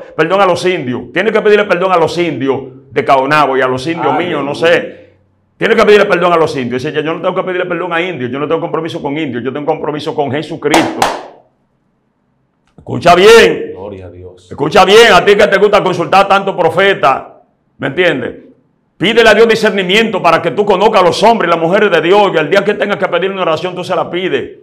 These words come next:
Speaker 1: Pero es que hay que abrir los ojos.
Speaker 2: Amén.
Speaker 1: Dice, "No, tú tienes que pedirle perdón a los indios." Dice, "Ningún indio." Y dice que le pida perdón a unos demonios. Escucha bien.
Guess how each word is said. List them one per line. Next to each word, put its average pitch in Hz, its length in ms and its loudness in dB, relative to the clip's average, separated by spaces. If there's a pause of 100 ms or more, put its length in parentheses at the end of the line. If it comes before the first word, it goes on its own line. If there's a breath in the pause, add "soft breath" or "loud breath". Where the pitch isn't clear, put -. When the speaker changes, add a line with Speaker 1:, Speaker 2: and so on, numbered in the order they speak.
(640)
Speaker 1:
Pero 143 140 -2
es 165 60 -2
que 185 60 0
hay 175 80 2
que 202 60 4
abrir 196 200 2
los 175 220 0
ojos. 185 560 0 (100)
Speaker 2:
Amén. - 340 -20
Speaker 1:
Dice, 208 560 2
"No, 240 200 4
tú 214 100 4
tienes 233 200 4
que 220 100 4
pedirle 214 280 2
perdón 202 360 0
a 190 60 2
los 165 180 0
indios." 156 380 -2 (880)
Dice, - 180 -10
"Ningún 143 340 -4
indio." 143 380 -4 (960)
Y 113 60 -12
dice 110 160 -10
que 120 120 -6
le 117 120 -4
pida 120 220 -4
perdón 127 240 -4
a 127 40 -4
unos 127 160 -4
demonios. 127 400 -4
Escucha 143 300 -2
bien. 165 560 0